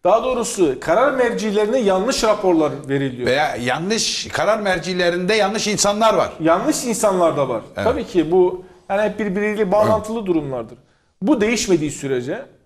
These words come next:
Speaker 1: bu sorun devam edecektir. Ama çok tehlikeli bir süreçteyiz.
Speaker 2: Evet.
Speaker 1: Dolayısıyla, e, maalesef, e, bu bir realitedir. Bu realiteyi kabul etmek zorundayız.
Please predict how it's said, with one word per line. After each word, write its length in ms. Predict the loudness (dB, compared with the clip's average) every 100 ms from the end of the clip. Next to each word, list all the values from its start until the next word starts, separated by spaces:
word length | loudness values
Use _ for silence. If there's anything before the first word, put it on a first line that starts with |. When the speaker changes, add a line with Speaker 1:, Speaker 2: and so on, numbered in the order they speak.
| -8
Speaker 1:
bu 120 | -6
sorun 460 | 0 2 2 -2 -8
devam 320 | 0 2 2
edecektir. 560 | -2 -6 -8 -10 -6 -2
Ama 220 | -2 -2
çok 200 | -4 -2
tehlikeli 460 | 2 2 2 0 0
bir 60 |
süreçteyiz. 600 | -2 -2 -2 -4 -12 -12 -14
Speaker 2:
Evet. 140 | -12 -12 -16 _
Speaker 1:
Dolayısıyla, 760 | 2 4 2 0 0 0 0 -8 -20 _ _ _ _ -10
e, 460 | -4 -2 -2 -4 -4
maalesef, 560 | 0 0 0 -4 -8 -12 -18 _ _ _ _ _ _ _
e, 60 | -8 -6 -6 -8 -8 -10 -12 -14 -12
bu 260 | -6 -2
bir 120 | 2
realitedir. 640 | 6 6 4 2 2 2 2
Bu 100 | 4
realiteyi 380 | 6 2 -2 -6
kabul 240 | 0 4
etmek 320 | 4 2 -2
zorundayız. 600 | 2 2 2 0 0 -6